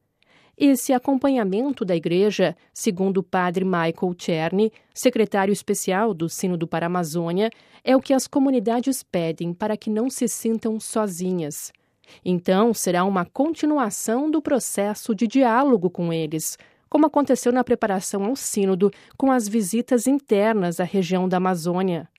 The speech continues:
O projeto é uma forma de oração e de caminho da igreja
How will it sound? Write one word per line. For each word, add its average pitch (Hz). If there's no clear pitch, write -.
O 185
projeto 185
é 175
uma 180
forma 185
de 180
oração 196
e 170
de 175
caminho 240
da 160
igreja 185